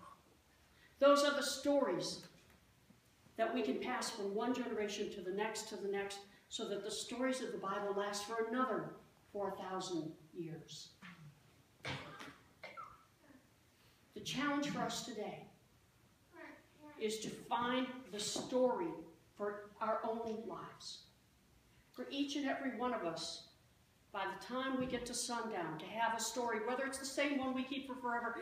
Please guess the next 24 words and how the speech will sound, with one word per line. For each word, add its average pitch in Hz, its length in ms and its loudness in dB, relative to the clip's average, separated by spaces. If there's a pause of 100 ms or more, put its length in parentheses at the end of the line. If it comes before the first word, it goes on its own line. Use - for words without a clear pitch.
(180)
but 285 140 8
the 294 80 0
story 285 440 6
for - 160 0
today, - 720 -2 (840)
that 254 140 6
is - 240 0 (300)
our 202 360 2 (100)
story, 190 580 -2 (1300)
that 233 140 0
explains 254 580 0
how 226 260 4
we 294 140 4
trust - 420 -2
that - 180 -6
God 247 300 4
is - 100 -2
our 226 220 0
God, 202 320 0 (880)
and 190 140 -2
we 262 140 2
are 240 160 0
God's 208 260 -4
people. 180 340 -4